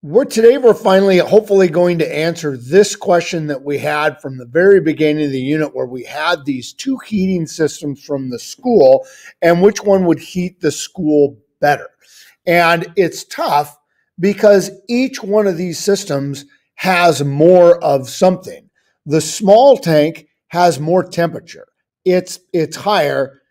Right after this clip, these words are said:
The, the, the large tank is at a lower temperature, but it's got more mass. It's got more stuff. And we know both of those affect the amount of heat we get out of them. So what we want to do today is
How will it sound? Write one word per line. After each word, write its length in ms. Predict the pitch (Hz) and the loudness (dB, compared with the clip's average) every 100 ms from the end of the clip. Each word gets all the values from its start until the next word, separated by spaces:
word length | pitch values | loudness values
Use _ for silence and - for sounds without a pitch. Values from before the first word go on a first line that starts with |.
| _ _ _ | _ _ _
The, 560 | - 139 127 165 143 156 - | -20 -18 -4 -4 -4 -10 -12
the, 480 | 156 165 160 156 151 | -2 0 0 -4 -10
the 240 | 147 156 | -4 -4
large 420 | 147 185 277 311 - | 2 4 4 0 -4
tank 380 | 170 147 143 - _ - | -2 -2 -2 -12 _ -10
is 160 | 175 165 | -4 0
at 80 | |
a 40 | 156 | 0
lower 480 | 143 147 220 330 180 | 0 2 2 4 0
temperature, 680 | - 147 131 - 156 147 - _ _ | -2 -4 -4 -6 -4 -4 -10 _ _
but 240 | 139 196 | 2 2
it's 260 | 208 254 - | 4 -2 -4
got 400 | 165 180 185 - | -6 -4 -4 -10
more 320 | 156 160 160 | -10 -6 -6
mass. 640 | 160 156 170 214 82 - - | -6 -2 -2 -4 -12 -18 -14
It's 200 | 160 - | -14 -4
got 260 | 185 175 | -2 -2
more 260 | 175 160 156 | -6 -4 -4
stuff. 460 | 147 - 233 147 _ | -6 -4 -2 -2 _
And 160 | 160 151 | -8 -8
we 100 | 165 | -4
know 240 | 165 156 | 2 2
both 600 | 135 - 123 170 202 214 | 0 -16 -2 4 4 4
of 180 | 208 165 | 0 2
those 340 | 151 147 151 147 - | 4 4 4 0 -6
affect 480 | 147 - 160 156 180 | -6 -2 -2 -2 -4
the 100 | 151 | -4
amount 240 | 143 143 | -2 -2
of 80 | 131 | -4
heat 300 | - 175 170 | -8 -12 -8
we 100 | 147 | -8
get 280 | 123 131 - | -6 -6 -4
out 220 | 180 175 | 0 2
of 80 | 147 | 2
them. 220 | 139 135 - - - - | 0 -2 -8 -20 -20 -12
So 420 | - 180 165 165 _ | 2 4 4 2 _
what 260 | - 165 220 | 0 0 2
we 80 | 254 | -2
want 280 | 226 202 190 | 0 2 2
to 60 | |
do 160 | 165 175 | -2 -6
today 400 | 147 143 160 156 | -6 2 4 4
is 260 | 143 135 | 0 -8